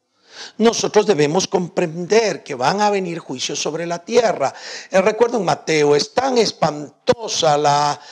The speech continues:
la forma en que el escritor sagrado dice,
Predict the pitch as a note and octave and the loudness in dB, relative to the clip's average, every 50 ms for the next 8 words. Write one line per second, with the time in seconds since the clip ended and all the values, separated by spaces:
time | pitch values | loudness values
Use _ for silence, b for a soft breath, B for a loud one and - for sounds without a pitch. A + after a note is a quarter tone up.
0 | B B B B _ A3 G3 E3+ D#3+ D#3 D3+ D#3 D#3 D#3 D3+ D#3 E3 E3+ E3 E3+ | B B B B _ -4 0 2 2 4 4 2 2 2 2 0 0 0 0 0
1 | E3+ E3 E3 - - - A3+ B3+ B3 A#3 G#3+ F3 D#3+ D#3 D3+ D3+ D3 C#3 - D#3+ | 0 -2 -2 -4 -2 0 0 0 2 0 0 0 0 -2 -2 -2 -4 -6 -6 -4
2 | D#3+ D#3 D3+ - - F3+ D#3 C3+ - G#3+ A3+ G3+ - A3 F3 C#3+ D#3 D3+ D3+ D3 | -2 -2 -2 -4 -6 -8 -8 0 0 0 0 2 0 -2 0 0 2 2 4 2
3 | D3+ C#3+ C#3 C#3+ D#3+ D#3+ D#3+ D#3+ D3+ C3+ B2+ B2 G3+ A#3+ A3+ F3 C3+ - - D3 | 2 2 0 0 0 2 2 0 -2 -4 -4 0 0 2 2 0 -2 -6 -6 -6
4 | C#3 D3+ E3+ G3 G#3 G3+ G#3 | -4 -2 0 0 0 -2 -4